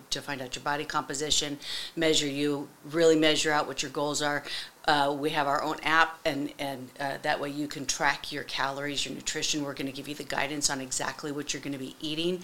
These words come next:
how you're gonna eat it, and when to eat it. We're gonna tell you exactly how many steps we want you to take. Uh, all of this is outside of the gym. When you're with them, with the trainer themselves, uh, you will be actually training on a very specific, measurable, science-driven,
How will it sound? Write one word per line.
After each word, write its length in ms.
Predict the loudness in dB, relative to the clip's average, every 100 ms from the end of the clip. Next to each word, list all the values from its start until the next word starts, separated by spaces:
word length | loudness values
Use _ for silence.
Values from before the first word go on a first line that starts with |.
| -6 -6 -4
how 160 | 4 6
you're 200 | 6 2
gonna 200 | 0 -2
eat 160 | -4 -2
it, 160 | -2
and 100 | -2
when 140 | -2 -2
to 120 | -4
eat 180 | -6 -2
it. 160 | -4 -4
We're 140 | -8
gonna 180 | -8 -4
tell 240 | 0 0
you 220 | -2 -4 -6
exactly 640 | -4 -2 0 -2 -4 -6
how 140 | -4 -6
many 160 | 0
steps 400 | 2 4 4 4
we 80 | 2
want 280 | 0 -2 -2
you 80 | -2
to 60 |
take. 380 | -2 0 -2 -4 -10 -10 -10 -2
Uh, 240 | 4 6 8
all 180 | 8 8
of 60 | 8
this 220 | 8 8
is 120 | 6
outside 540 | 4 4 6 6 6
of 140 | 2 0
the 60 |
gym. 360 | 2 4 6 4
When 140 | 2 -2
you're 100 | -4
with 300 | -2 -2 0
them, 300 | 0 0 -2
with 220 | -2 -2
the 60 | -2
trainer 340 | -2 0 0
themselves, 760 | -2 0 2 2 2 2 0 0 -2
uh, 320 | 2 2 0
you 200 | -4 -4
will 120 | -2 -2
be 300 | -2 -4 -4
actually 800 | -4 -4 -2 -2 -2 -4 -4 -4
training 560 | -2 0 0 -2 -4 -4 -6 -6 0
on 160 | 2 4
a 180 | 2 0 -6 -4
very 260 | -2 2
specific, 960 | 6 6 6 6 8 6 2 0 -2 -4
measurable, 760 | 0 0 0 -2 -2 0 2 6
science-driven, 1120 | 6 4 0 0 -2 -2 -4 -4 -6 -6 -8